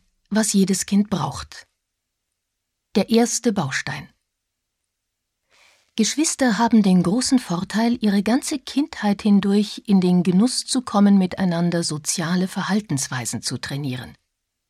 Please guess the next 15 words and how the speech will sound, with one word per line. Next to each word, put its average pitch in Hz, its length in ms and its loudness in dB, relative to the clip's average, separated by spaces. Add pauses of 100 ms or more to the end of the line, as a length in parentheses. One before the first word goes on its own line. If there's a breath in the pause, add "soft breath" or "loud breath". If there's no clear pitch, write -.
(320)
Dieses 233 460 4
soziale 269 480 -4
Training 170 520 0 (240 loud breath)
ist - 220 -2
durch 143 200 -6
nichts 202 600 2
zu - 140 -4
ersetzen. - 500 -6 (1040)
Jirina 202 640 4
Prekop. - 580 -8 (1900)
Wo 160 200 -6
ist - 260 -4
eigentlich 190 400 0
das 185 160 -4
Problem? 151 720 -2